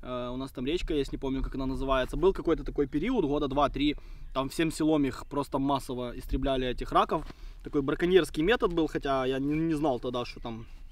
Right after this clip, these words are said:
хорошо, что плохо, это щас все такие уже умные стали. И мы такой штукой,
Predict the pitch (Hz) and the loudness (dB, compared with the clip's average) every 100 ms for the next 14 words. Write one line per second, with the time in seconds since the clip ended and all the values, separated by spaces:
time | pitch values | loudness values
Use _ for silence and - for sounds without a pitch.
0 | - 120 123 - - - 147 139 120 120 | -16 -12 -6 -4 -4 -6 -6 -6 -8 -8
1 | 139 - 117 - 123 131 131 127 - 127 | -8 -8 -10 -8 -4 -4 -4 -6 -6 -6
2 | 123 - - - - 156 254 220 202 185 | -6 -8 -18 -20 -4 0 0 4 4 4
3 | 277 262 156 | 0 -2 -2